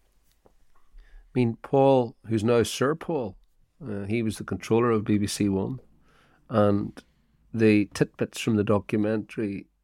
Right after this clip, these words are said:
will be interesting again for our younger listeners. You know, obviously not people like me who grew up through this, but it is interesting to see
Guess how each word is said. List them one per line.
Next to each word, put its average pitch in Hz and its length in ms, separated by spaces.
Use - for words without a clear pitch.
will 147 160
be 151 420
interesting 208 440
again 131 420
for 123 220
our 113 80
younger 123 380
listeners. 127 560
You 123 80
know, 117 80
obviously 127 300
not 101 160
people 107 260
like 98 120
me 101 180
who 110 140
grew 110 220
up 92 120
through 117 240
this, 110 160
but - 240
it 147 120
is 156 120
interesting 170 380
to 117 80
see 120 480